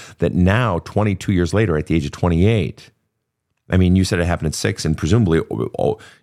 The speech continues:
your dad trained horse for years, so this happened for years before that and after that. And the pain is still so fresh that you're having to fight back the tears now when I simply tell a little story about Billy and Susie. That's how much pain you have in there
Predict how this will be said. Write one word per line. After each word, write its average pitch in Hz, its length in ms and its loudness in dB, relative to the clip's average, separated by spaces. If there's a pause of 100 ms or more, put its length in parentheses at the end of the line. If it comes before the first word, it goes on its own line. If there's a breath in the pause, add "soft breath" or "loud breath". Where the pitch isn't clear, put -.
your 85 100 -2
dad 90 240 0
trained 85 400 0
horse 98 240 -2
for - 140 -4
years, 131 260 0
so 92 80 -4
this 92 120 -2
happened 87 320 -2
for - 80 -2
years 95 400 2
before 113 380 -2
that 92 180 -2
and 90 100 -4
after 123 340 -2
that. 62 260 -8 (480 loud breath)
And 98 140 4
the 98 120 2
pain 143 420 2
is 92 100 0
still 131 360 -2
so 123 280 -4
fresh 120 420 -2
that - 180 -2
you're 117 100 4
having 101 260 2
to 85 60 0
fight 110 380 -2
back 98 240 -2
the - 60 -16
tears 98 300 0
now 95 260 2
when 78 160 0
I 92 100 2
simply 85 320 -2
tell 87 180 0
a 87 40 0
little 82 200 -2
story 98 320 0
about 71 240 -2
Billy 78 240 0
and 73 100 -2
Susie. 78 440 -2 (600)
That's 95 300 -2
how 90 100 -2
much 85 220 -4
pain 80 260 0
you 69 120 -2
have 71 200 -2
in 64 140 -2
there 64 280 -2